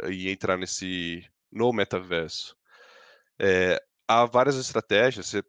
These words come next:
você pode usar aplicativos que já estão existentes, que já são, hã, produzidos, e você, de forma estratégica, age e utiliza esse recurso. Você pode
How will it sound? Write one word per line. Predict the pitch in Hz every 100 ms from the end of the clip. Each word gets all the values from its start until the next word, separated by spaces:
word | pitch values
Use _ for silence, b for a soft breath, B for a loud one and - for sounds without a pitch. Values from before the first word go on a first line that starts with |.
| _
você | - 104
pode | 113 110 110
usar | 107 107 107
aplicativos | - - 107 - - - 104 -
que | 107
já | 117
estão | 120 127
existentes, | 113 104 - 98 98 117 -
que | 104
já | 98
são, | - 107 110 107 -
hã, | 98 92
produzidos, | 104 92 90 85 98 101
e | 101
você, | 98 104 - 104 98 98 b b b b - _ _
de | 101 101
forma | 113
estratégica, | 107 - 104 - 101 107 - - 98 82 - -
age | 95 110 127 107
e | 98
utiliza | 98 101 98 117
esse | 110 - 101
recurso. | 98 87 - 90 104 - 127 _ _ _ - -
Você | 98 110
pode | - 107